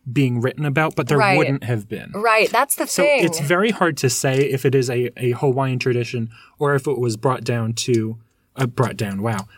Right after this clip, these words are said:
Speaker 1: brought over to the Hawaiian Islands from European settlers. At this
Speaker 2: Right.
Speaker 1: point in time, in twenty eighteen, a lot of the, uh, natives of the island accept the Menehunes as a Hawaiian cultural, uh, legend.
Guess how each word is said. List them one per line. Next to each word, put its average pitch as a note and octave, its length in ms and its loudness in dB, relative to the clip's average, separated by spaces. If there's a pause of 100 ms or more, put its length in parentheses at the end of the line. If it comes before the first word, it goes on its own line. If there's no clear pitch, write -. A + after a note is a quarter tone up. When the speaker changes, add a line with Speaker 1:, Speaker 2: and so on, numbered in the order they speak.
(100)
Speaker 1:
brought C#3+ 220 4
over C3 340 0
to A#2+ 580 0
the A#2+ 140 -2
Hawaiian A2+ 280 -2
Islands G#2+ 360 -6
from A2+ 260 0
European G#2+ 460 -4
settlers. - 500 -8 (220)
At F3 240 2
this G3+ 200 2
Speaker 2:
Right. - 120 -10
Speaker 1:
point G3 220 4
in E3 140 -2
time, D#3+ 320 2
in A#2 120 2
twenty D3+ 300 -2
eighteen, C#3+ 440 -2 (360)
a D3+ 120 -2
lot D#3 380 2
of D3+ 380 -2
the, A#2+ 840 0
uh, A2+ 280 0
natives C3+ 400 2
of E3 180 4
the F3 100 6
island E3 300 0
accept C#3 300 -2
the E3+ 60 0
Menehunes C#3 520 0
as A2+ 320 -2
a B2 140 -2
Hawaiian A2 580 -2
cultural, B2+ 800 -2 (380)
uh, G#2+ 300 2
legend. A2+ 560 2